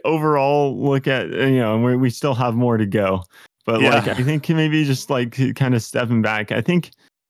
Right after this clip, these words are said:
Speaker 1: Joker's plan, if you really look at it, doesn't make a lot of sense.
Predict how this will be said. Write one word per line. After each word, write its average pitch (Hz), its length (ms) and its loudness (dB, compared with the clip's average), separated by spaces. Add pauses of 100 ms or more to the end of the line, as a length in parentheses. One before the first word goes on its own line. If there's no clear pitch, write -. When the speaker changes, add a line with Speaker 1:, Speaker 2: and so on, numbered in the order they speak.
Speaker 1:
Joker's 175 360 0
plan, 147 500 -2
if 135 160 -2
you 147 100 2
really 156 360 2
look 143 280 0
at 139 200 0
it, 139 200 -4
doesn't 123 280 0
make 120 200 0
a 127 40 0
lot 117 240 0
of 107 80 -2
sense. 104 420 -2